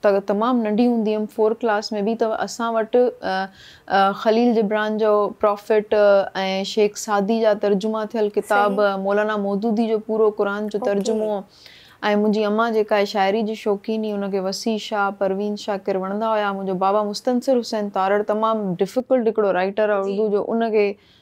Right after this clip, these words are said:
Speaker 1: पसंदि कंदो हो पढ़णु। त मतिलबु, अदब जो माहौल मूंखे उते सेट थियल हो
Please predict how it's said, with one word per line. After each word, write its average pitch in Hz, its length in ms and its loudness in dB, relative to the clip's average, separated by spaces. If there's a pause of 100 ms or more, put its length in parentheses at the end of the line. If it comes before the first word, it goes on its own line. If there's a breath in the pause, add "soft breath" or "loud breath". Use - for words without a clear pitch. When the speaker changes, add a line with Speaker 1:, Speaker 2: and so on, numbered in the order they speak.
(160 soft breath)
Speaker 1:
पसंदि 262 340 2
कंदो 240 220 4
हो 220 100 4
पढ़णु। 208 320 -2
त 214 100 -4 (340)
मतिलबु, 240 340 2 (120)
अदब 277 320 4
जो 330 160 4
माहौल 262 520 2 (300)
मूंखे 226 320 0
उते 247 320 2
सेट 254 260 0
थियल 190 200 -2
हो 165 180 -4